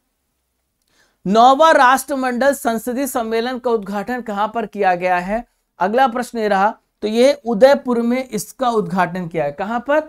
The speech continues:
उदयपुर में सम्मेलन का उद्घाटन किया गया। भारत के लोकसभा अध्यक्ष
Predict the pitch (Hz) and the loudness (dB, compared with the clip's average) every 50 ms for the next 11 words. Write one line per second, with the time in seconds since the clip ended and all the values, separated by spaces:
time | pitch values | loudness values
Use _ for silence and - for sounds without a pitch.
0 | - _ _ _ _ - 226 247 208 269 277 285 277 - 262 233 220 220 254 254 | -8 _ _ _ _ -6 -2 2 4 4 4 4 2 0 -2 -2 -2 0 -2 -4
1 | 247 - 254 214 196 196 196 196 220 220 208 220 208 196 180 160 180 170 170 175 | -2 -2 -4 -4 -4 -4 -4 -4 -6 -6 -4 -4 -4 -4 -4 -6 -6 -6 -6 -6
2 | 202 208 175 - 190 175 165 170 175 214 220 185 175 185 175 180 190 202 202 - | -8 -10 -6 -2 0 0 0 0 0 0 -2 0 0 0 2 2 2 0 -2 -4
3 | _ - 226 226 240 247 247 247 _ _ _ _ - 175 180 202 240 277 269 - | _ -4 0 2 2 2 0 -4 _ _ _ _ -8 -4 -2 0 2 0 0 -2
4 | - - 262 240 208 233 240 277 285 277 277 190 185 175 156 147 165 196 190 175 | -2 -2 0 0 0 0 0 2 2 2 2 0 -4 -4 -4 -2 0 2 2 2
5 | 175 - - - | 0 -2 -12 -14